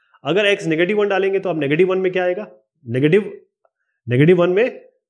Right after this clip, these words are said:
नेगेटिव के आगे नेगेटिव लगा दीजिए तो ये प्लस वन आएगा, तो नेगेटिव वन के लिए वन, इसी तरीके से कोई भी आप वैल्यू लिखेंगे, नेगेटिव टू, नेगेटिव टू के लिए टू, नेगेटिव थ्री के लिए थ्री, ये सारा हो गया। अब पॉजिटिव पे आ जाइए,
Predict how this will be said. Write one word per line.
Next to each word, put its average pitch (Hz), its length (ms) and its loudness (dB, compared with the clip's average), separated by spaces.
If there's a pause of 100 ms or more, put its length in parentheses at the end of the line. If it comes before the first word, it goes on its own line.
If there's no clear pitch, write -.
(100)
नेगेटिव 151 280 0
के 170 60 2
आगे 160 160 0
नेगेटिव 151 240 0
लगा 185 180 0
दीजिए 196 260 -4
तो - 420 -16
ये 120 60 -6
प्लस 143 240 -4
वन 170 80 -4
आएगा, 160 220 -8
तो - 460 -16
नेगेटिव 160 360 4
वन 165 140 0
के 147 80 -6
लिए 135 120 0
वन, 175 260 -2
इसी 160 200 -6
तरीके 143 240 -6
से 147 80 -4
कोई 151 200 0
भी 202 100 0
आप 180 140 0
वैल्यू 151 180 -2
लिखेंगे, 135 280 -6
नेगेटिव 127 240 -6
टू, 165 200 -2
नेगेटिव 127 440 -6 (400)
टू 127 80 -8
के 123 60 -2
लिए 117 100 -2
टू, 208 400 -4 (320)
नेगेटिव 127 220 -2
थ्री 165 180 0
के 156 80 -6
लिए 113 420 -2
थ्री, 175 220 0 (340)
ये 123 80 -16
सारा 147 200 -4
हो 165 100 -4
गया। 165 140 -12 (560)
अब - 140 -4
पॉजिटिव 196 320 0
पे 208 60 -2
आ 190 40 -2
जाइए, 185 220 -4